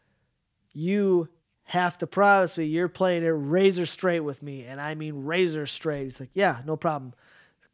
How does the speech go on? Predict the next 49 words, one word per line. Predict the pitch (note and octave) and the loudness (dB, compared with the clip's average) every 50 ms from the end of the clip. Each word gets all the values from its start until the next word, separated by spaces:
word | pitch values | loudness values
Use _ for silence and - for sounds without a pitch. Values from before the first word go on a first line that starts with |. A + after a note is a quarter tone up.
| _ - | _ -6
Calls | - F#3 F#3+ G3 G3+ G3+ F3+ | 2 6 8 8 8 6 6
him, | G3 G3+ G3 G3 F#3+ F#3+ - _ _ _ _ _ _ _ _ _ _ _ _ _ _ _ | 4 2 0 -2 -6 -14 -18 _ _ _ _ _ _ _ _ _ _ _ _ _ _ _
nothing, | C#3+ F3 F3+ D#3 - F#3 F3+ F3 | 0 0 0 2 2 0 0 2
nothing. | F3 F3 E3+ D#3+ - - C#3 D#3+ | 2 2 2 0 0 -6 -16 -6
The | D#3 E3 D3 | -4 -4 -2
rings, | C#3 E3+ G3+ G#3 G#3 G#3+ G#3 F#3 E3 | 0 2 4 4 4 2 0 -2 -2
rings, | E3 F#3 G3 G3+ G3 F3 D#3 | -2 -2 -2 -2 -2 -4 -4
rings, | D#3+ F3 F3+ F3+ F3+ F#3 F#3+ F#3 E3+ - - - - - _ _ _ | -2 -2 -2 -2 -2 -2 -4 -6 -8 -8 -12 -18 -20 -20 _ _ _
and | - E3 E3 E3 E3 | -2 -2 0 0 0
he | D#3+ D3+ | -2 0
goes | D3 F3 F3 E3+ - | 0 2 0 2 0
to | - D3 | -4 -4
voicemail, | C#3 E3+ F3+ F3 E3 - - F3+ F3 E3+ | 0 0 2 2 0 0 0 0 0 0
and | D#3+ E3 | 0 -2
he's | E3+ D#3 | -2 0
leaving | E3 E3+ E3 E3 | 0 -2 0 0
a | |
message | E3+ E3+ D#3 D3 D3 | -2 -4 -4 -4 -4
like, | D#3 D#3 D#3 C3+ | -2 -2 -2 0
"Hey, | E3 F#3 F#3+ F3+ | 2 2 2 2
this | E3+ F3 D#3+ | 2 0 -2
is | D#3 | -2
the | D#3 | -4
sheriff. | C#3+ - F#3 F#3+ F#3+ F#3+ F3+ E3 - - _ _ _ _ _ _ _ _ _ _ | -2 0 2 4 4 4 4 2 0 -6 _ _ _ _ _ _ _ _ _ _
Uh, | - E3 D#3+ D#3+ D#3+ D#3+ D#3 | -2 0 2 4 4 4 2
if | D3 - | 2 0
you | F3+ F3 | -2 -4
can, | E3 - F3+ F3 E3+ | -2 -2 -4 -2 -2
uh, | E3+ E3 E3 D#3+ D#3 D#3 D#3 C#3+ - _ _ _ _ _ _ _ _ _ _ _ _ _ | 0 0 0 0 0 0 -2 -4 -6 _ _ _ _ _ _ _ _ _ _ _ _ _
if | - E3+ D#3+ E3 | -6 -6 -4 -2
you | E3+ E3 | -2 -2
hear | D#3 E3 F#3 G3+ | 0 2 2 2
me, | G3+ G3+ G3 F#3+ E3 | 2 2 0 0 -2
j-, | D#3 D#3+ D3+ | -4 -8 -6
please | - - G#3 G3 E3+ - | 2 4 4 4 4 4
pick | - F#3+ F3+ G3+ | 0 0 2 4
up. | F#3 E3+ - | 4 4 2
I | E3 | 0
need | D#3+ F3 | -2 -2
to | E3 D#3+ | -2 -2
talk | - - F#3 F#3 F3 - | 4 6 6 6 6 4
to | - E3+ | 0 -2
you | E3 | 0
now." | E3 F3 F3 F3 F3 F3 | 2 4 6 6 6 6
And | E3+ D#3+ | 6 2
it | D3 | 0
shows, | - - D#3+ D#3 D3+ C#3 | 0 2 2 2 2 0
you | D3+ D3+ | -2 0
know, | D3+ D3+ D3+ D3+ C3+ | 2 2 2 2 0